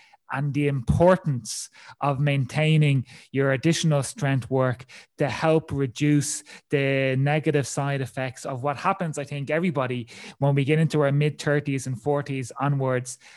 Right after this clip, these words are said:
that we begin to steadily lose muscle mass.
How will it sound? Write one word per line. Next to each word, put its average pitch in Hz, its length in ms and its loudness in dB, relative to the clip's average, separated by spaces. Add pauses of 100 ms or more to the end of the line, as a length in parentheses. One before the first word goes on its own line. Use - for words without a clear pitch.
(120)
that 139 160 -2
we 151 120 -2
begin 151 380 -2
to 147 120 -6
steadily 143 800 -2
lose 139 580 2
muscle 131 440 -4
mass. - 520 -6